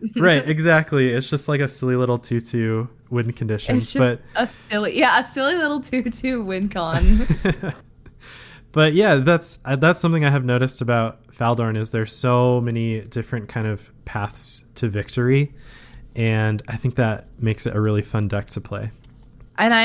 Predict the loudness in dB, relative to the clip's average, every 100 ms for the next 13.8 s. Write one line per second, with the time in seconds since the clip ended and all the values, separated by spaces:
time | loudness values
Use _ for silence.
0 | 2 0 0 2 2 0 0 2 2 0
1 | 0 -2 -2 -2 0 0 2 2 2 0
2 | -2 -2 0 -2 -6 -10 -20 -20 -20 _
3 | -20 -20 -20 -6 0 2 2 2 0 0
4 | -2 -2 -2 -2 -4 -2 -2 -2 0 0
5 | 0 0 -4 -6 -6 -6 -6 -2 -2 -2
6 | -6 -8 -8 -8 -8 -20 -6 -2 2 2
7 | 2 0 -2 0 0 2 0 0 -2 -2
8 | -2 -2 -2 -2 -2 -4 -4 -4 -2 0
9 | -4 -2 0 0 0 -12 -20 -20 -20 -16
10 | 0 2 4 4 4 4 4 4 2 2
11 | 0 0 2 4 2 2 0 -2 -2 -2
12 | -2 0 0 0 0 2 2 2 0 2
13 | 0 0 -4 -2 -2 -2 -4 -12